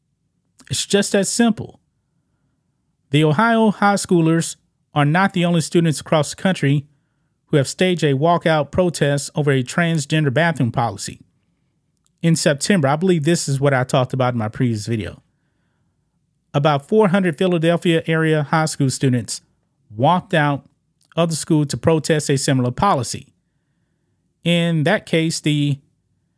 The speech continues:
Paracoman Valley School District later banned biological boys from using the girls' bathroom. Okay, so I guess that's an update on that right there. Man, that is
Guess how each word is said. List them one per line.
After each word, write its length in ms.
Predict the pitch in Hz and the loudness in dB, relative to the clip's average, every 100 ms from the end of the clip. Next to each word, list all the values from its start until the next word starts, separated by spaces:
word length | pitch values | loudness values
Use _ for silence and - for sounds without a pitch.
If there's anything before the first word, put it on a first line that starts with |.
| _ _ | _ _
Paracoman 680 | 185 170 151 214 208 196 170 | -2 0 2 2 2 2 0
Valley 400 | 180 180 175 151 _ _ | 0 0 -2 -4 _ _
School 300 | - - 190 | -6 0 2
District 500 | 151 147 156 143 - | 2 0 0 -2 -2
later 400 | 147 160 147 139 _ _ _ | 0 2 0 -4 _ _ _
banned 400 | 123 165 170 156 | -2 0 0 0
biological 500 | 147 151 147 143 143 | 0 0 -2 -2 -2
boys 340 | 127 139 139 | 0 0 0
from 160 | - 123 | -2 -2
using 420 | 127 139 139 135 | 0 0 2 0
the 60 | 123 | -2
girls' 320 | 117 131 131 | 0 0 0
bathroom. 540 | - 123 120 113 98 - _ | -2 -2 -2 -4 -8 -10 _
Okay, 360 | 151 - 120 - | -6 -2 -4 -4
so 200 | - 131 | -4 -2
I 100 | 139 | 0
guess 240 | 147 - | -2 -2
that's 240 | 160 151 165 | -2 0 0
an 80 | |
update 420 | 135 131 135 131 - _ _ _ _ _ _ _ | 0 0 -2 -2 -8 _ _ _ _ _ _ _
on 220 | 143 123 110 | 2 2 2
that 220 | 139 120 | -2 -2
right 260 | 117 110 | -4 -4
there. 280 | - 85 - _ _ _ _ _ _ _ _ _ _ _ _ _ _ _ | -6 -10 -12 _ _ _ _ _ _ _ _ _ _ _ _ _ _ _
Man, 240 | 151 127 117 | 0 0 0
that 260 | 185 - | -2 -2
is 260 | 127 113 | -4 -4